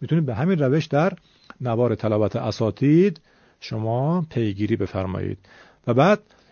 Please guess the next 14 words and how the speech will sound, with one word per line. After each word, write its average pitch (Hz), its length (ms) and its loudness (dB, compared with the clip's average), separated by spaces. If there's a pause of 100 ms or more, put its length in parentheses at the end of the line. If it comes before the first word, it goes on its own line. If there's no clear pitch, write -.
(100)
این 156 200 -2
رو 202 300 4 (240)
یک 190 160 2
نکته 165 340 2
آخر 143 380 0
که 165 80 -2
من 170 140 2
بازم 147 220 2
چندین 131 380 -2
بار 175 160 2
انشاءالله 120 400 -2
تکرار 147 320 -2
خواهم 123 360 0
کرد، 98 300 -8